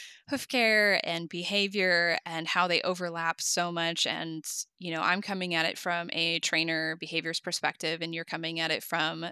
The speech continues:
the hoof care provider perspective. And our, you know, as much as we have two different jobs, so, so to speak,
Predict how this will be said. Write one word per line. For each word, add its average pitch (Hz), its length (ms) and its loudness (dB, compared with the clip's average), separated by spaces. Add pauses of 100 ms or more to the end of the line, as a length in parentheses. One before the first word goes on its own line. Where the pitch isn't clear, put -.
the - 80 -4
hoof 165 160 -8
care 160 160 -4
provider 185 400 4
perspective. 160 720 -4
And 165 260 -2 (120)
our, 190 520 2 (680)
you 190 140 -4
know, 180 80 0
as 185 120 0
much 240 140 2
as 294 100 -6
we 226 100 -8
have 190 160 0
two - 200 0
different 170 500 0 (420)
jobs, 175 600 0
so, - 240 -2
so 185 200 0
to 170 80 -6
speak, 170 460 -4